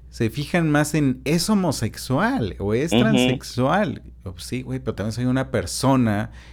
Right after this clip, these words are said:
Speaker 1: y una persona que trabaja, que ejerce
Speaker 2: Sí.
Speaker 1: una profesión, etcétera, ¿no? Entonces, espérate tantito, mi sexualidad solamente es mía.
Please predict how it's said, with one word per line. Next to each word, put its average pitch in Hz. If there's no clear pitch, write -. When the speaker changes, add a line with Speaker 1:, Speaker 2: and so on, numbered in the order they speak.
Speaker 1:
y 104
una 110
persona 107
que 110
trabaja, 98
que 82
ejerce 92
Speaker 2:
Sí. 90
Speaker 1:
una 95
profesión, 117
etcétera, 101
¿no? 92
Entonces, 95
espérate 110
tantito, 104
mi 95
sexualidad 107
solamente 131
es -
mía. 98